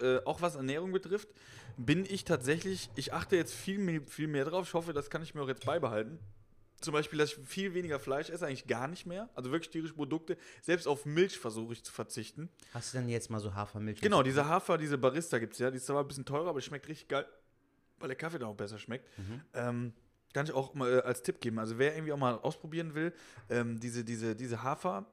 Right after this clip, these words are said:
Speaker 1: genau, diese Hafermilch.
Speaker 2: Hafermilch, äh, was gibt's noch? Äh, Mandelmilch gibt's zum Beispiel.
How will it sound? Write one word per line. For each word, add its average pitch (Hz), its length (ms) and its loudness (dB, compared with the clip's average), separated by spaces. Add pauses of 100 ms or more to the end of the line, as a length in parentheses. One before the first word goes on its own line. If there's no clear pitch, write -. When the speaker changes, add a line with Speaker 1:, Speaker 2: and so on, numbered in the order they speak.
(160)
Speaker 1:
genau, 160 200 0
diese 110 180 -2
Hafermilch. 127 340 0
Speaker 2:
Hafermilch, 131 680 0
äh, 98 100 -6
was 90 160 -8
gibt's - 240 -12
noch? 104 320 -8
Äh, 85 180 -6
Mandelmilch 107 720 -4
gibt's - 280 -12
zum - 100 -8
Beispiel. 92 60 0